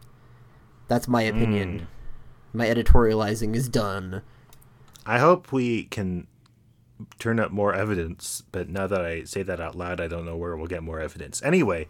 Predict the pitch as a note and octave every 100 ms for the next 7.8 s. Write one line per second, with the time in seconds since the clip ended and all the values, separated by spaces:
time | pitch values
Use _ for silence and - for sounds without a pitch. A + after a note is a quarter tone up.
0 | - C#3 C#3 C3+ C#3 B2 B2 B2+ C3 B2+
1 | C#3 D3+ D3+ D#3+ D#3 D3 D#3 C#3+ C#3 D#3
2 | E3+ E3 - - - - B2+ C3 F3+ A#3
3 | A3 C3 A2 G#2 G2+ G2 G2+ G#2 A2+ A2
4 | - - A#2 B2 G2 G2 G#2 G2+ C#3 C3+
5 | C#3+ B2+ A#2 A#2+ A2 G#2+ - G2 G#2 G#2
6 | - F#2+ G2 F2+ - G2 G2 F#2+ F2 F2+
7 | F2 G2 F#2 E2+ - C#2 - -